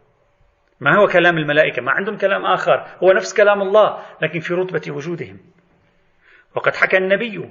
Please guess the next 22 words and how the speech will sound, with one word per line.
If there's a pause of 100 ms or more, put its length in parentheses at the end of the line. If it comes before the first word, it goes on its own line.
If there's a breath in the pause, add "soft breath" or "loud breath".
صلى
الله
عليه
وعلى
آله
عن
نفسه
كما
روى
ليلة
المعراج (640 loud breath)
أنه
بلغ
إلى
مقام
كان
يسمع
فيه
صريف
أقلام
الملائكة، (400)
ثم